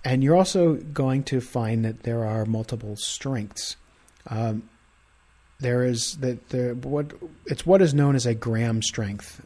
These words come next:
Um, the three that you will most commonly find are, um, I think it's one ninety-two gram strength,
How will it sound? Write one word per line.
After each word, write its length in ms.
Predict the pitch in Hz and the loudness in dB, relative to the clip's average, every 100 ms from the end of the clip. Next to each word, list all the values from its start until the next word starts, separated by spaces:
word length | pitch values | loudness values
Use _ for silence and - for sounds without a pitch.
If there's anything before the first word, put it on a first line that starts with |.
| - | -14
Um, 280 | 107 107 107 - - - - - - - - _ _ _ - | -12 -10 -12 -14 -20 -20 -20 -20 -20 -20 -20 _ _ _ -16
the 280 | - 160 127 | -10 -4 -4
three 260 | - 190 | 2 4
that 180 | 208 196 | 6 6
you 60 | 175 | 6
will 80 | 151 | 6
most 260 | 143 143 | 6 2
commonly 380 | - 147 147 139 | 0 2 4 4
find 420 | 135 123 120 123 | 0 -2 0 0
are, 320 | 117 110 104 104 | 0 -2 -4 -10
um, 380 | - 104 107 104 - - | -10 -8 -6 -8 -10 -10
I 80 | 123 | -6
think 120 | 127 | -4
it's 160 | 123 - | -4 0
one 200 | 131 170 | 2 4
ninety-two 720 | 165 160 160 165 - 107 139 - - _ - | 4 2 0 -2 -2 -2 -2 -6 -20 _ -4
gram 280 | 117 110 107 | -2 -2 -4
strength, 540 | - 104 127 - - | -4 -4 -6 -8 -20